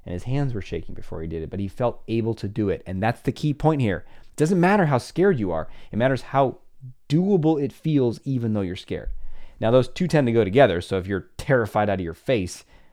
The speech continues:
taking the action is a little, is harder usually. But, you know, he was nervous, but he was able to do it. That's what you want. "I'm nervous, but I'm able to do it." Eventually, you might be in situations where you're like, "I'm freaked out, but I'm gonna do it."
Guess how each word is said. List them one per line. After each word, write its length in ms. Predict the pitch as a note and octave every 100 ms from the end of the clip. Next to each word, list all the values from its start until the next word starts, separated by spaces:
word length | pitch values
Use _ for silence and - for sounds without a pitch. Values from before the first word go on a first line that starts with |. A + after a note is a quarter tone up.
| _ _ _ _
taking 220 | - A#2+ G#2+
the 100 | F#2+
action 260 | F2+ F2+
is 80 | E2+
a 40 |
little, 240 | D#2+ C#2 -
is 100 | F2+
harder 380 | - F2+ C2 -
usually. 380 | - B1+ - - _ _ _
But, 320 | A3 - - -
you 120 | C#3+
know, 200 | E3 G#3+
he 120 | -
was 100 | D#3
nervous, 300 | C3+ D3 F#3
but 100 | -
he 60 | B2+
was 80 | B2+
able 180 | B2+ B2
to 80 |
do 160 | A2 G#2
it. 100 | - - - - - - - - - -
That's 180 | B2
what 140 | C3+ B2
you 80 | A#2
want. 200 | E2 -
"I'm 120 | E3+
nervous, 360 | E3 F#3+ F#3 -
but 160 | -
I'm 120 | G#2+ G#2
able 160 | G#2
to 100 | G2
do 180 | E2+ D2+
it." 80 | - - - - - - - - - - - - -
Eventually, 440 | A2+ A3+ - B2
you 60 | G#2+
might 320 | G#2+ - E3
be 80 | A2
in 80 |
situations 540 | G2+ - G2 G2 B2 A2+
where 80 | G#2
you're 80 |
like, 180 | F#2+ F#2 -
"I'm 100 | A#2+
freaked 320 | - G3 G3
out, 360 | A3 D#3 - -
but 100 | G#2
I'm 120 | F#2
gonna 200 | G2+ E2+
do 200 | F2 D2+
it." 140 | -